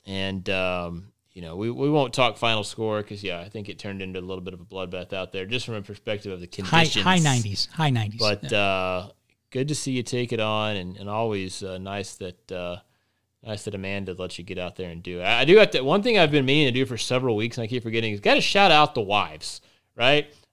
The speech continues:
Speaker 1: I mean, talk about a commitment on our part to do this thing every week,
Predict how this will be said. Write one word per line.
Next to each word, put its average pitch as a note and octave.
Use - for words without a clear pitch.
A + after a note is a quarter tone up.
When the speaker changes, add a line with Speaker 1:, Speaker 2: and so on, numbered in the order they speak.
Speaker 1:
I A#2
mean, A2+
talk C#4
about A2+
a A#2
commitment A#2
on G2
our C#3+
part F3
to C3+
do C3
this D#3+
thing E3+
every E3+
week, E3+